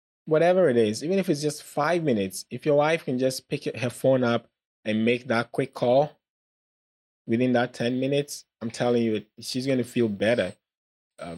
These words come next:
mentally, it's gonna lift off some weight. Uh, and so I'm just speaking from a man's perspective that shout out to all the fathers out there,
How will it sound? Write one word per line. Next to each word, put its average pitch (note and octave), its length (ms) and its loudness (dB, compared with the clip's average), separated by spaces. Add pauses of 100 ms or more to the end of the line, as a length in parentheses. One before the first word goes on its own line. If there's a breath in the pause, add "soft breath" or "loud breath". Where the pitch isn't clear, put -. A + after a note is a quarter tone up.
(140)
mentally, G#2 840 0
it's A2 140 -10
gonna A2 180 0
lift G#2 400 -4
off G#2 240 -4
some G#2 300 -4
weight. A2 320 -4 (1120)
Uh, F#2+ 380 -2
and G#2 140 -4
so G2+ 280 -2
I'm G#2+ 160 -2
just B2+ 140 -4
speaking A#2 280 -4
from A2 180 -6
a G2+ 60 -4
man's G2+ 360 -4
perspective F#2+ 680 -6
that F2+ 320 -4 (840)
shout B2 240 0
out A#2 140 2
to A2+ 120 2
all G#2 140 4
the G2+ 80 -2
fathers G#2 460 -2
out G2 240 -6
there, G2 260 -6